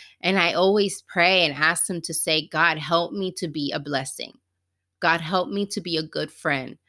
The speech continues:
Help me to say no to what is wrong. Help me to say yes to what is right." And so we want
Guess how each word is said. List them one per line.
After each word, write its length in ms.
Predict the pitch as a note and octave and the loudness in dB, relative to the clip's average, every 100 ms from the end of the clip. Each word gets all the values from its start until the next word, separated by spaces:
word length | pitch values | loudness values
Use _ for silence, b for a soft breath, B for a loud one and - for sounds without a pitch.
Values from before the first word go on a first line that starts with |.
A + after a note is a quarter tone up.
| b b - | b b -8
Help 320 | F#3+ G3+ G#3 | 0 0 0
me 380 | G#3 G3 F3+ - | -2 -2 -2 -4
to 180 | G3+ E3 | -4 -4
say 340 | - F3 F3+ | 0 0 0
no 380 | F3 E3+ D#3+ D#3+ | 0 0 0 -2
to 180 | D#3+ D#3+ | -4 -4
what 220 | D3 C#3+ | -4 -4
is 180 | C#3 D#3 | -4 -4
wrong. 320 | C#3+ C#3 C3+ | -2 -2 -2
Help 260 | D3+ F#3+ F#3+ | -2 -2 -4
me 140 | E3+ - | -8 -8
to 100 | E3 | -8
say 240 | - D3 | -4 -2
yes 340 | D3 C3+ C3+ - | -2 -2 -4 -8
to 120 | D3+ | -6
what 160 | C3 | -4
is 180 | C3 - | -4 -6
right." 280 | C#3+ B2+ - B B B B - | -6 -6 -8 B B B B -2
And 180 | G3 G3 | 0 2
so 160 | F#3 | 2
we 220 | E3+ A3 A#3 | 4 2 2
want 580 | F#3 G3 G3 G3+ - | 0 2 4 2 -4